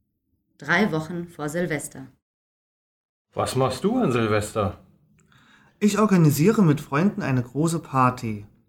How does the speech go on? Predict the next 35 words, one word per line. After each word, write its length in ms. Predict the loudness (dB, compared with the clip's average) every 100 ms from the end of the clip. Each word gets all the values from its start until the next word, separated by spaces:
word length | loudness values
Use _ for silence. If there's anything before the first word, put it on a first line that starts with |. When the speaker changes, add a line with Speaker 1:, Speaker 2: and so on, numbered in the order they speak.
| _ _
Speaker 3:
Wir 120 | -4
planen 380 | 0 4 4 4
schon 180 | 4 2
seit 240 | 2 0
Juni. 520 | 4 6 8 6 2 -6 _ _ _ _ -6
Dafür 320 | -4 2 2
haben 240 | 2 2
wir 120 | 2
eine 200 | 2 0
Schwimmhalle 560 | -2 -2 2 4 4 2
gemietet. 600 | 0 0 0 -4 -10 -16 _ _ _ _ _
Wir 140 | -4 0
haben 180 | 0
eine 200 | 0 -4
Band 560 | -6 -2 0 2 0 -4
und 140 | -4
einen 200 | 0 0
D 100 | 0
J 260 | -2 -2 -2
engagiert. 680 | -2 -2 -4 -4 -6 -8 -14 _ _ _ _ _ _
Das 160 | -8
Buffet 440 | -4 -2 2 4 4
wird 140 | 0
von 220 | 0 0
einem 380 | 2 2 2 0
exklusiven 960 | -4 -8 -8 -10 -10 -10 -6 -6 -4 -4
Restaurant 560 | -4 -6 -6 -2 -2
geliefert. 600 | -2 -4 -6 -8 -16 -20 _ _ _ _ _
Um 140 | 0 4
Mitternacht 560 | 4 6 4 4 0
gibt 160 | -10 -8
es 120 | -8
ein 160 | -2 -2
riesiges 600 | 2 4 4 2 -4 -6
Feuerwerk. 580 | -2 0 2 0 -2